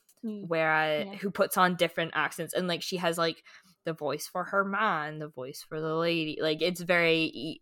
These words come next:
Speaker 2: like, um, whereas this, it's completely different. And it's the same as, like, for Beth O'Leary's book, The Switch, they also had two individual people doing that as well.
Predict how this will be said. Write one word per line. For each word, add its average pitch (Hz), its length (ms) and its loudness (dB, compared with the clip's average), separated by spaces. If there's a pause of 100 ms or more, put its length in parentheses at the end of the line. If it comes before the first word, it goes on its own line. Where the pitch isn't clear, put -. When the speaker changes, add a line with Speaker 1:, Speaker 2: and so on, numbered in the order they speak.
(140)
Speaker 2:
like, 165 300 0 (260)
um, 160 640 6 (140)
whereas 170 440 4
this, 175 460 8
it's 170 140 -2
completely 175 400 -4
different. 165 380 -4
And 185 220 0
it's 190 140 -4
the 185 80 -2
same 202 260 2
as, 175 140 -2
like, 151 320 0
for 185 280 2
Beth 160 260 2
O'Leary's 160 420 -2
book, - 260 -6 (140)
The 165 140 -10
Switch, - 640 -2 (200)
they 165 100 -4
also 160 260 -2
had 165 180 -10
two 156 500 -6 (260)
individual 160 460 -4
people 151 400 -10
doing 151 260 -12
that 139 140 -6
as 151 120 -12
well. 160 320 -4